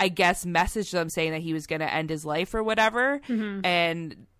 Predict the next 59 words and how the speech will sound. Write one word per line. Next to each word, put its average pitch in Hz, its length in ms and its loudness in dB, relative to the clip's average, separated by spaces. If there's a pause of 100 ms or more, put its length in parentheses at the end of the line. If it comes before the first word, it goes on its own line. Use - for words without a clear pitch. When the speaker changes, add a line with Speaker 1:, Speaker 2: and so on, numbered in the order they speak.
(240)
Speaker 1:
they 175 300 2
were 170 100 0
like, 170 180 0
"Oh 190 120 2
shit, 208 300 0
we 190 80 2
have 185 180 4
to 185 80 -8
go 170 120 2
find 226 420 4
him," 170 340 2
and 175 140 -2
then 185 140 2
maybe 185 220 2
they 180 140 2
realized 165 440 0
they 165 80 -4
needed 160 220 -6
the 160 120 -4
F 156 120 -6
B 156 100 -2
I's 151 200 -2
help, 151 240 0
so 180 140 0
they, 160 140 0
like, 160 180 -4
swung 160 300 2
a 151 80 -4
deal. 156 380 0 (140)
That's 220 200 4
also 254 200 4
something 294 240 0
I 254 60 2
saw 247 180 2
on 214 80 2
Twitter. 185 380 4
A 160 100 4
lot 180 160 4
of 202 60 -4
people 214 220 -4
think 208 220 -2
they 185 100 2
helped 185 240 0
the 185 120 2
F 175 140 2
B 175 140 0
I 170 220 6
to, - 140 -6
like, 160 320 0 (300)
avoid 180 420 4
any 165 260 2
accessory 165 600 -2
to 156 100 0
murder 156 320 0
charges 202 440 0
Speaker 2:
Mm-hmm. 214 100 0
Speaker 1:
kind 202 160 2
of 208 80 -6
thing. 247 420 0